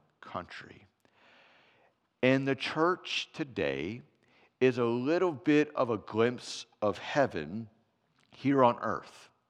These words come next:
And no, it's not a physical heaven. That's not what I mean. Uh, but what I mean is that we come together and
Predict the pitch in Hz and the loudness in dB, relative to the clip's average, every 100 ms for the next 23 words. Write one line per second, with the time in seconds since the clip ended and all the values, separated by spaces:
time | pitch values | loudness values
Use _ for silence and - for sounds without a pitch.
0 | - - - - 151 175 190 190 - 165 | -20 -20 -20 6 6 10 10 10 8 8
1 | 165 123 - 131 - 110 87 98 95 120 | 10 8 4 0 2 -2 0 0 0 0
2 | 123 127 - 95 92 104 147 101 87 127 | 0 0 -2 -4 -4 -4 -4 -4 -6 -8
3 | - - - - 117 170 196 196 208 202 | -10 -18 -12 -2 0 4 6 10 12 12
4 | 202 220 185 147 160 - 151 160 - 185 | 10 6 6 12 12 12 4 2 6 6
5 | 208 208 117 113 104 131 160 - - - | 6 0 4 4 6 4 0 -6 -20 -20
6 | _ 156 165 165 165 160 | _ 2 6 6 4 0